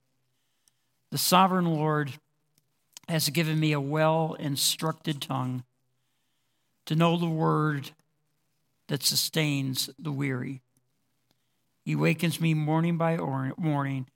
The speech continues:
wakens my ear to listen like one being instructed. The sovereign Lord has opened my ears." We used to have a, uh,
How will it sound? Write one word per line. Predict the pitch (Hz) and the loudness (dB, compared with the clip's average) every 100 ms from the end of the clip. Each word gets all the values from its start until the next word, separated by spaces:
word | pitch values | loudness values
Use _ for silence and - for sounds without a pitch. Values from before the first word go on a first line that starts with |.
| _ _ _ - | _ _ _ -4
wakens | 160 170 185 160 | -2 0 0 0
my | - 170 | 0 0
ear | 190 156 151 | 0 0 0
to | 160 | -2
listen | 151 147 - 139 | 0 0 0 -2
like | 135 135 131 | -2 -4 -2
one | 151 151 | -2 -2
being | 143 143 143 | 0 0 0
instructed. | 139 131 - 139 131 - 127 - _ _ _ | -2 -4 -4 -4 -6 -8 -10 -10 _ _ _
The | 151 | -4
sovereign | - 156 143 139 143 143 139 | 0 2 2 0 -2 -2 -2
Lord | 135 123 127 120 _ _ _ | -4 -4 -6 -10 _ _ _
has | 147 131 - | -6 -4 -4
opened | 156 127 127 123 - - | -6 -4 -6 -6 -10 -10
my | 131 135 | -4 -4
ears." | 147 131 123 127 - - _ _ _ _ _ _ _ _ _ _ _ _ _ _ _ | -4 -6 -6 -6 -6 -8 _ _ _ _ _ _ _ _ _ _ _ _ _ _ _
We | 175 185 | 2 4
used | 151 | 4
to | - | 0
have | 143 156 156 | 2 2 2
a, | 147 139 | 2 0
uh, | 135 | -2